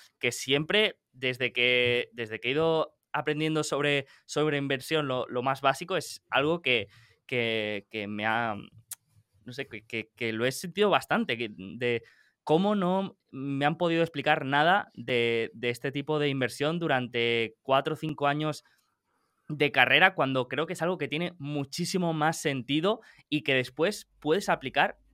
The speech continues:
a, a, a cualquier otra parte. Es decir, si, si tú eres un, o sea, si, si entiendes los fundamentos de la inversión, es que después te va a ayudar a la hora de montar una empresa, te va a ayudar a la hora de comprar una casa,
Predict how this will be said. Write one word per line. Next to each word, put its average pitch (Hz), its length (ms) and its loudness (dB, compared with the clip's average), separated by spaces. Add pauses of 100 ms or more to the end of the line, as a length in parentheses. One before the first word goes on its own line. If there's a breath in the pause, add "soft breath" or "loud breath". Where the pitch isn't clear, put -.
(120)
a, 113 340 2
a, 101 400 -2
a 107 80 -6
cualquier 143 520 -2 (160)
otra 147 320 -2
parte. - 400 0
Es 139 80 -6
decir, 135 220 -2
si, 131 280 0 (220 soft breath)
si 123 180 -8
tú 135 160 -4
eres 208 460 0
un, 143 340 -6
o - 60 -12
sea, 135 160 -2
si, 135 240 -4
si - 140 -8
entiendes 165 580 -2
los 139 500 0 (200 soft breath)
fundamentos 135 560 -2
de 127 80 2
la 127 80 2
inversión, 117 560 -2 (100)
es - 80 -18
que 190 100 -2
después 175 380 -2 (320 soft breath)
te 160 100 6
va 160 80 8
a 170 40 6
ayudar 147 300 6
a 120 80 6
la 120 100 6
hora 147 120 4
de 139 80 2
montar 127 300 0
una 127 140 0
empresa, 110 560 -2
te 123 60 -4
va 139 80 0
a - 20 0
ayudar 156 300 4 (220 soft breath)
a 135 100 -4
la 131 100 8
hora 143 140 8
de 131 100 2
comprar 139 340 4
una 113 220 2
casa, 160 400 2